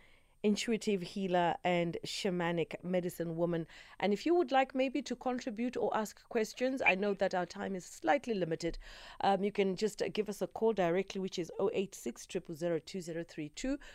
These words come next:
or S M S four one three nine one, or send a voice note, oh six one four one oh four one oh seven,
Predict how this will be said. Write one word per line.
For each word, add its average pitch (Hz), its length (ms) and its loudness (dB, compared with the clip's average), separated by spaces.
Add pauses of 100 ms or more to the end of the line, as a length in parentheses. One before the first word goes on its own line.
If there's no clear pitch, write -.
(120)
or 190 180 6
S 202 200 0
M 202 100 0
S 214 180 -2
four 185 300 0
one 165 220 0
three 185 240 -6
nine 151 380 -4
one, 220 280 0 (260)
or 240 120 4
send 254 240 2
a 220 60 6
voice 202 340 -2
note, 233 320 -2 (180)
oh 208 140 4
six - 360 -6
one 190 360 -2
four 196 320 -4 (240)
one 196 200 4
oh 190 160 0
four 180 220 -2
one 180 240 -2
oh 165 100 -2
seven, 170 300 -4